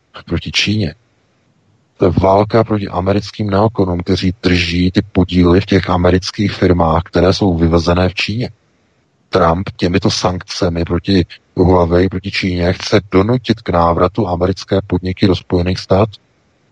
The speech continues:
No a jim se nechce. Možná se zaregistrovali včera tu informaci. Google přesouvá výrobu z Číny v očekávaných sankcích Pekingu, takzvané protisankce za ty Trumpovy. Protisankce jsou očekávány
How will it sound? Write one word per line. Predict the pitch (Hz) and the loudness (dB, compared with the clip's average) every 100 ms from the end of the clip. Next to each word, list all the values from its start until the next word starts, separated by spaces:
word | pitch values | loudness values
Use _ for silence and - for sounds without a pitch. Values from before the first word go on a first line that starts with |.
| _ _ _ _ | _ _ _ _
No | 92 | -2
a | 90 | 2
jim | 87 90 | 2 0
se | - 95 | -2 -2
nechce. | 101 - - 80 - _ _ _ _ - | -2 -4 -8 -8 -8 _ _ _ _ -10
Možná | 87 87 | -4 -2
se | 85 | -2
zaregistrovali | 87 92 104 - 113 98 90 | 0 0 0 -2 0 2 2
včera | 82 - 87 | 0 -2 -2
tu | 80 | -2
informaci. | 85 80 85 82 80 - 80 _ _ _ _ _ _ - | -4 -4 -2 -2 -4 -8 -14 _ _ _ _ _ _ 0
Google | 104 101 95 90 87 110 _ _ _ | 2 4 4 4 2 -2 _ _ _
přesouvá | - - - 107 101 98 | -6 -4 0 2 4 2
výrobu | 95 98 104 | 2 0 0
z | 113 | -4
Číny | - - 101 90 92 | -4 -4 -2 0 -2
v | - | -2
očekávaných | - - 123 117 117 123 | -2 0 2 2 2 0
sankcích | - - 117 117 - - 101 - | -6 -4 -4 -6 -12 -8 -8 -6
Pekingu, | - 104 127 131 82 71 _ _ _ - | -6 -4 -4 -4 -6 -8 _ _ _ -10
takzvané | 87 87 90 90 | -4 0 0 0
protisankce | - 107 127 - 101 85 - - 71 _ _ _ | 0 0 -2 -4 -4 -6 -12 -16 -16 _ _ _
za | 90 87 | -6 -4
ty | 90 92 | -2 -2
Trumpovy. | 90 87 87 104 76 69 - | -2 -4 -2 -4 -4 -12 -12
Protisankce | 87 92 - 87 - | -10 -8 -6 -6 -4
jsou | - 92 | -2 0
očekávány | 101 - - 85 76 71 69 | 2 0 2 2 2 -2 -6